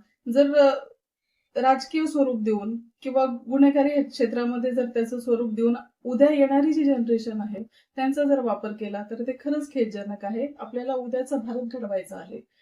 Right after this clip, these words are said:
त्यासाठी आपल्याला यूथची गर-, गरज आहे, त्यांच्या शिक्षणाची गरज आहे, त्यांचं भविष्य आपण सिक्युअर करायला पाहिजे. त्यांना योग्य ते मार्गदर्शन देऊन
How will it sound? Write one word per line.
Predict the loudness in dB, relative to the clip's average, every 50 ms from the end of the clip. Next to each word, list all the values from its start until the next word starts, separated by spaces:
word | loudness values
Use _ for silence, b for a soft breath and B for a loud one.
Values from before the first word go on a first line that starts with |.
| _ _ -4
त्यासाठी | -2 -2 0 -2 -4 -2 -4
आपल्याला | -6 -6 -4 -2 -2 -2 0 -2 -2 -2 -4 -4 -6 -8 -6 -4
यूथची | -2 -2 -2 -2 -4 -8 -16 -10 -4 -2 -2
गर-, | 0 0 -2 -2 -2 -4 -6 -4 -4
गरज | -4 -4 -2 -4 -4 -6
आहे, | -8 -8 -8 -10 -12 -14 _ _ _ _ _ _ _ _ _
त्यांच्या | -4 -4 -2 -2 -2 -4
शिक्षणाची | -6 -8 -8 -8 -8 -6 -6 -6 -6 -4
गरज | -2 -2 -2 -2 -2 -4 -6
आहे, | -6 -6 -8
त्यांचं | -8 -6 -6 -4 -4 -4 -4
भविष्य | -4 -4 -4 -4 -6 -6 -6 -10
आपण | -12 -10 -10 -10 -10
सिक्युअर | -8 -8 -10 -8 -6 -8 -8
करायला | -8 -10 -10 -10 -8 -8 -8 -8
पाहिजे. | -8 -8 -8 -6 -6 -8 -8 -8
त्यांना | -8 -6 -4 -2
योग्य | 0 0 0 0 -2 -2
ते | -2 -2
मार्गदर्शन | -2 -2 -2 -2 0 0 0 0 0 -2 -2 -2 0 0 2
देऊन | 2 2 0 0 -4